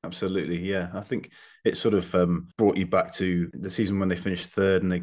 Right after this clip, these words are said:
they got into the playoffs, and, and that's when Brian Redpath and Carl Hogg were in charge. So that's a while ago now. It was a very sort of old-fashioned, in, in all the best of ways,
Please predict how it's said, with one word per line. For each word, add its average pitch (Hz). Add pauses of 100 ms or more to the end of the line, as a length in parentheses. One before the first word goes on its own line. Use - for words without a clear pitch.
they 98
got 92
into 90
the 92
playoffs, 92
and, 80
and 92
that's -
when 90
Brian 95
Redpath 87
and 87
Carl 92
Hogg 110
were 104
in 90
charge. 87
So 113
that's -
a -
while 101
ago 90
now. 90
It 120
was 123
a 107
very 110
sort 92
of 87 (120)
old-fashioned, 107
in, 98
in 98
all 107
the 101
best 101
of 90
ways, 98